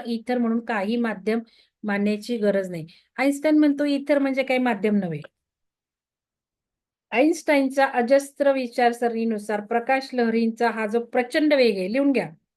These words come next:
प्रकाशाचा वेग लिहून घ्यायचंय, त्याशिवाय आपल्या मनावर ठसणार कसं की आपण एखाद्याला प्रकाश पाठवला म्हणजे किती क्षणात त्याला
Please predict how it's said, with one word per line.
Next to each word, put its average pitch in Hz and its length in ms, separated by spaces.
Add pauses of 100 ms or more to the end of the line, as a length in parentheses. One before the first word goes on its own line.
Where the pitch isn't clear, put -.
(760)
प्रकाशाचा 269 800
वेग 240 320 (1600)
लिहून 269 300
घ्यायचंय, 370 320
त्याशिवाय 294 400
आपल्या 311 240
मनावर 311 340
ठसणार 294 460
कसं 320 340
की 247 120
आपण 247 280
एखाद्याला 277 380
प्रकाश 277 400
पाठवला 277 360
म्हणजे 269 160
किती 277 540
क्षणात 269 440
त्याला 269 320